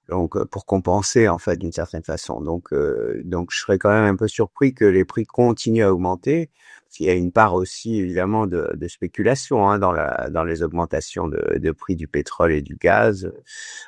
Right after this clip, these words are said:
On l'a bien vu, hein, il y a un certain nombre de, de spéculateurs qui, euh, dès que la guerre a commencé, ont commencé à, à, à spéculer sur l'augmentation de prix. Et donc, euh, voilà, on a, on a déjà une augmentation assez sensible.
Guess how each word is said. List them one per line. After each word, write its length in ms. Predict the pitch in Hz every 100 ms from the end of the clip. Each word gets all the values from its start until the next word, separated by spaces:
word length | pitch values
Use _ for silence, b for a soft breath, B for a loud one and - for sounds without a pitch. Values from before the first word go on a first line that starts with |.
| -
On 80 | -
l'a 140 | 78
bien 220 | 78 85 87
vu, 340 | 107 131 107
hein, 120 | 87
il 60 | 85
y 20 |
a 40 |
un 20 | 80
certain 300 | - 69 71
nombre 200 | 82 78
de, 540 | - 71 76 - -
de 120 | -
spéculateurs 880 | 73 - 76 - 78 85 - 107 104
qui, 320 | - 90 87
euh, 80 | 85 - - - - -
dès 200 | - 85
que 100 | -
la 120 | 78
guerre 340 | 85 92 90 76
a 320 | 50 50 50
commencé, 480 | 50 - - - 113
ont 140 | 107
commencé 640 | 90 85 82 - - 92 58
à, 180 | 50 - _ B B B B B B
à, 360 | - 64 -
à 60 | 87
spéculer 540 | - - 78 - 85
sur 160 | 87 78
l'augmentation 640 | 73 80 78 - - -
de 60 | 76
prix. 300 | - 135 127
Et 120 | 80
donc, 320 | 71 82 -
euh, 200 | - 67 -
voilà, 300 | 85 98 71 50
on 160 | 50
a, 60 | -
on 120 | - 85
a 160 | -
déjà 260 | 80 80 87
une 140 | 80
augmentation 560 | 85 82 80 78 - 101
assez 300 | - - 78
sensible. 640 | - 78 - - 156 113